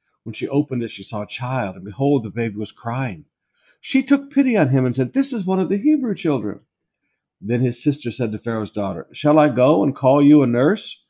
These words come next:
from the Hebrew women to nurse the child for you?" So notice, his sister. This is Moses' sister. And Pharaoh's daughter said to her, "Go." So the girl went and called the child's mother, called Moses' mother.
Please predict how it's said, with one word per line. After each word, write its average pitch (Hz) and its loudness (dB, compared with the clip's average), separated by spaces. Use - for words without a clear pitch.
from 127 0
the 117 0
Hebrew 147 6
women 139 2
to - -6
nurse 127 2
the 151 -2
child 127 0
for 131 -6
you?" 180 -4
So - -14
notice, 127 -8
his 156 -2
sister. 92 -10
This - -20
is 113 -16
Moses' 143 -4
sister. - -20
And 110 -6
Pharaoh's 123 0
daughter 113 -4
said 107 -6
to 101 -8
her, 107 -6
"Go." 277 0
So 131 -8
the 113 -4
girl 139 4
went 143 0
and 110 -6
called 139 0
the 147 -6
child's 127 -10
mother, 151 -6
called 127 -6
Moses' 123 -6
mother. 190 -10